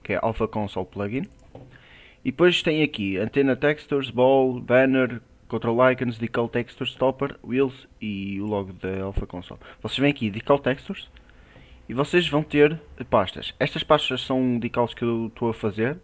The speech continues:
estas já estão feitas, esta também do Brito,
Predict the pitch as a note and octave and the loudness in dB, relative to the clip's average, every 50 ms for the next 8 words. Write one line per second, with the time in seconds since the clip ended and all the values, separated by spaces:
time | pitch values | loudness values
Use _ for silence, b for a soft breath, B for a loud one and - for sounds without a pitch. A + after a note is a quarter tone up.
0 | b b b b b b A2+ A2+ - - G2+ G2 A2+ A2 - - G#2+ G#2 - - | b b b b b b -6 -6 -6 -6 -4 -4 -4 -4 -4 -4 -6 -4 -2 -2
1 | A2 B2 B2+ - C#3+ D#3+ - - - - _ b b b b b b b b b | -2 -2 -2 -4 -6 -6 -8 -12 -18 -20 _ b b b b b b b b b
2 | b b b b - - _ _ - G#2 G#2 - A2+ G#2+ - G#2+ G#2 G#2+ A#2 A#2+ | b b b b -20 -20 _ _ -10 -8 -8 -8 -8 -6 -4 -2 -2 0 0 -2
3 | A#2+ A2+ G2 G#2 G#2 B2+ C3+ - - - - - | -2 -4 -4 -2 -2 -2 -2 -4 -8 -18 -20 -20